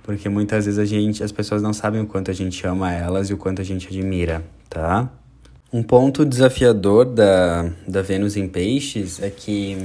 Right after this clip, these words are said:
ah, peixes é, na sombra, é idealização, romantização, é criar muitas expectativas, porque às vezes tá com essa, esse buraco emocional e acaba idealizando relações que parecem, mas não são.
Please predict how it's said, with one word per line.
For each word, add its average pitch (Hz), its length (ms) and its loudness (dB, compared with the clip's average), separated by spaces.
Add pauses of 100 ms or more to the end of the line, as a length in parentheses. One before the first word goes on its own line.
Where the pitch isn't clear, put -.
(540)
ah, 90 420 -8
peixes 104 460 -6
é, 101 580 0
na 101 140 -4
sombra, 104 360 0
é 107 60 2
idealização, 104 760 -2
romantização, 104 1040 -2 (420)
é 90 560 -4
criar 107 340 2
muitas 113 320 -2
expectativas, 107 1160 -2
porque 101 260 -6
às 98 80 -2
vezes 101 160 -2
tá 98 140 -4
com - 100 -8
essa, 92 420 -4 (140)
esse - 160 -8
buraco 98 480 0
emocional 104 680 -2
e 113 60 2
acaba 101 360 -4
idealizando 101 680 0
relações 101 680 -4
que - 100 -14
parecem, 95 500 -4
mas 98 160 -4
não 104 140 -2
são. 90 380 -4